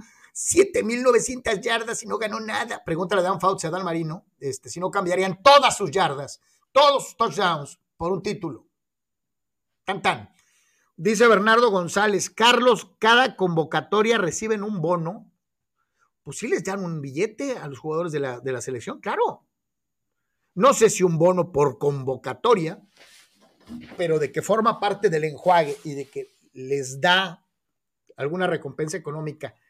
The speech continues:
llegar a la selección, mi querido Bernardo, sí. <coughs> Rule Sayer, "Saludos, de verdad, Rodgers le convendría meterse a la boca del lobo de la división del oeste de la americana, estando ahí Mahomes y Herbert".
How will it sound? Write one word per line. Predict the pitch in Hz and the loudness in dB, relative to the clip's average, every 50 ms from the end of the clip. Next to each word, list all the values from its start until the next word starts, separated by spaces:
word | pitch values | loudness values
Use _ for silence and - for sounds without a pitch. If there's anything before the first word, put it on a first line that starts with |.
| _ _ | _ _
llegar | - 143 139 143 139 160 185 202 | -8 -2 0 0 0 0 0 -2
a | 196 | -2
la | 196 | -4
selección, | 165 - 147 135 123 - 175 196 202 | -6 -8 -12 -14 -12 -10 -10 -8 -8
mi | 208 - | -10 -12
querido | - 143 147 175 175 | -10 -6 -6 -6 -4
Bernardo, | 165 139 135 147 156 160 165 - - _ | -6 -8 -8 -8 -6 -6 -6 -6 -8 _
sí. | - - - - 151 127 - - _ _ _ _ _ _ _ _ _ _ _ _ _ _ _ _ _ _ _ _ _ _ _ _ _ _ _ _ _ _ - | -14 -10 -8 -6 -6 -8 -8 -14 _ _ _ _ _ _ _ _ _ _ _ _ _ _ _ _ _ _ _ _ _ _ _ _ _ _ _ _ _ _ 2
<coughs> | - - - - - - 294 - - 160 - - | 2 2 4 4 4 4 4 2 2 -2 -6 -6
Rule | 175 160 220 285 277 190 | -2 4 6 6 6 8
Sayer, | - 277 247 202 185 160 | 8 8 8 8 6 0
"Saludos, | - 214 254 285 311 247 | 2 2 2 2 2 2
de | 196 190 | 2 2
verdad, | 180 185 190 214 240 285 320 - - _ _ _ _ _ _ - | 2 4 4 6 6 4 4 2 -6 _ _ _ _ _ _ -12
Rodgers | 139 151 196 214 240 214 233 240 214 185 | -6 0 2 2 2 2 0 -2 -2 -2
le | 180 160 180 | -4 -6 -6
convendría | - 156 151 147 147 151 147 175 202 202 208 202 | -6 -8 -6 -6 -8 -6 -2 -2 -2 -2 -2 -4
meterse | 160 156 156 - 185 190 180 - 180 | -8 -8 -8 -6 -6 -6 -6 -6 -6
a | 156 | -6
la | 143 143 | -6 -6
boca | 165 180 175 185 170 151 | -8 -8 -8 -8 -8 -8
del | 139 131 127 | -8 -8 -6
lobo | 135 156 170 165 143 151 175 185 - _ _ _ _ _ _ _ _ _ _ _ _ _ _ _ _ _ _ _ - | -4 -2 -2 -2 -2 -4 -6 -8 -10 _ _ _ _ _ _ _ _ _ _ _ _ _ _ _ _ _ _ _ -12
de | 131 147 160 | -6 -6 -4
la | 156 147 | -4 -4
división | 139 143 147 127 - 190 202 202 | -8 -10 -10 -10 -10 -8 -6 -6
del | 202 180 147 | -6 -4 -4
oeste | 160 180 165 180 - 175 | -6 -6 -6 -8 -10 -10
de | 151 147 | -8 -8
la | 143 | -8
americana, | 131 127 120 123 120 - 151 156 151 156 170 - _ | -8 -10 -12 -12 -8 -6 -6 -6 -6 -8 -10 -12 _
estando | - - - 175 180 190 160 165 | -18 -14 -10 -8 -8 -6 -4 -4
ahí | 175 190 | -4 -2
Mahomes | 180 147 - 143 151 160 160 175 175 170 - - _ _ _ _ _ - | -4 -4 -6 -6 -6 -6 -6 -6 -8 -12 -16 -20 _ _ _ _ _ -12
y | 165 - - - | -12 -10 -4 0
Herbert". | 190 185 175 160 160 170 226 233 - _ | 2 2 4 4 2 0 -2 -2 -6 _